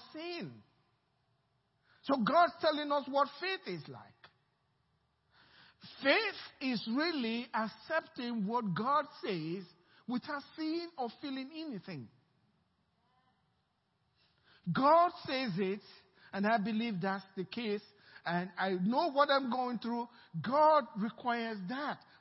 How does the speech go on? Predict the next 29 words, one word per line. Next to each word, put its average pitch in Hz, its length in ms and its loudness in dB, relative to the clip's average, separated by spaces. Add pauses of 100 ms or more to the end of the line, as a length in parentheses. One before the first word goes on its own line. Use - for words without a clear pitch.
for 214 140 2
Him 220 240 -2
to 226 60 -6
act 233 320 -6 (220)
and 233 140 -4
change 240 300 -6
your 226 80 -6
situation. 247 720 -12 (280)
No 339 400 2
other 320 280 0
way. 311 400 -6 (2250)
No 330 340 0
other 302 220 -2
way. 196 180 -2 (1600)
Jesus 277 500 -2
said 277 260 0
to 226 320 0
the 214 100 2
man 254 340 -2
that, 208 200 -4
who 233 160 -4
brought 226 260 -2
his 208 120 -8 (100)
son 220 240 0
with 185 140 -4
epilepsy, 233 640 -4
you 190 80 -8
remember 233 340 -6
that? 240 220 -6